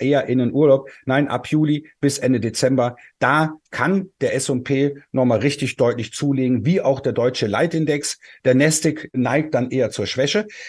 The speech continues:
aber die Standardwerte, die könnten dann bis Ende des Jahres zulegen. Aber wie gesagt, Wahljahre sind gute Jahre, Vorwahljahre sind besser.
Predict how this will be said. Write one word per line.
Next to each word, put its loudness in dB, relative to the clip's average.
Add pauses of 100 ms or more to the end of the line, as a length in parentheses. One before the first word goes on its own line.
(200)
aber 4
die 0
Standardwerte, 0
die -2
könnten -2
dann -4 (320)
bis 0
Ende 0
des -2
Jahres -2
zulegen. 0
Aber 0
wie 2
gesagt, 0
Wahljahre 2
sind -2
gute -4
Jahre, 0 (300)
Vorwahljahre 2
sind 0
besser. -2